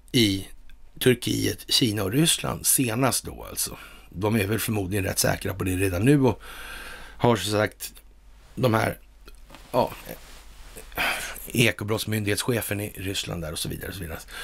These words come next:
Men, men vi kan vara helt säkra på att det kommer att ske mer en upp-, en öppen acceleration då. Och, eh, det är väl ingenting som glädjer det svenska etablissemanget, kan man säga.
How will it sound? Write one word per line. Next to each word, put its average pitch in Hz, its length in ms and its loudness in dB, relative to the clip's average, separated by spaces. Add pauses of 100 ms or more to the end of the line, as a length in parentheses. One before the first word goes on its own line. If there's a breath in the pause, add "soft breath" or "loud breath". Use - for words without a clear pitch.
(240 loud breath)
Men, 127 180 4
men 135 220 4
vi 139 100 6
kan 139 140 4
vara 147 100 4
helt 156 240 6
säkra 123 360 2
på - 120 -2
att 101 100 -4
det 120 60 -4
kommer 113 240 -2
att 107 60 0
ske 107 220 2
mer 110 140 2
en 107 100 2
upp-, - 260 -4
en 127 100 6
öppen 135 280 4
acceleration 107 640 0
då. - 180 -12 (760 loud breath)
Och, - 640 2
eh, 131 300 8 (2000)
det 147 560 6
är 131 60 4
väl 120 180 0
ingenting 107 440 -2
som 104 160 -4
glädjer 87 360 -4
det 80 60 -4
svenska 101 360 -2
etablissemanget, 113 840 0
kan - 140 0
man 110 120 -2
säga. - 260 -4